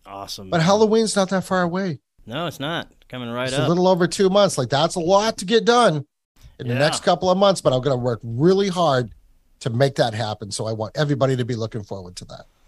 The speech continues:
Speaker 1: Awesome, man. That sounds great. Uh, we're definitely gonna have to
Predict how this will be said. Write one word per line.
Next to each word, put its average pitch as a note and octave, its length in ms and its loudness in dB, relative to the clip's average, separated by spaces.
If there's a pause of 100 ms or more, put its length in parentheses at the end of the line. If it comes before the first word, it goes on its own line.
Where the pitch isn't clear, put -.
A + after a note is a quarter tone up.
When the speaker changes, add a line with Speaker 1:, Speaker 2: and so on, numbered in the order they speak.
(360)
Speaker 1:
Awesome, A2+ 480 -10
man. G#2+ 300 -12
That A2 160 -14
sounds A2 300 -12
great. A#2 340 -10 (220)
Uh, C3 300 -2
we're C#3 120 -6
definitely D3 320 -4
gonna D3 80 0
have D3 120 -2
to C#3+ 160 -8